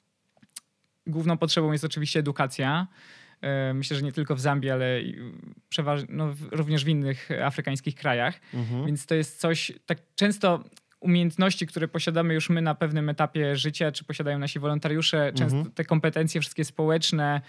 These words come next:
Speaker 1: jakieś tam, e, takie liderskie, powiedzmy, one są tam bardzo potrzebne.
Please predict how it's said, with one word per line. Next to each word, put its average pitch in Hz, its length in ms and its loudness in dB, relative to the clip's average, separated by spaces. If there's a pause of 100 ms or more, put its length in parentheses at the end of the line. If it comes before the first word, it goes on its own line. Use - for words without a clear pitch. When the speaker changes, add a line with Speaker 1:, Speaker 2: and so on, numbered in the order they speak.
(320)
Speaker 1:
jakieś 156 260 -2
tam, 156 320 4
e, 143 680 2
takie 147 220 -4
liderskie, 160 560 2
powiedzmy, 147 680 -2 (300)
one 165 200 0
są 156 200 0
tam 151 140 2
bardzo 151 280 2
potrzebne. - 560 -2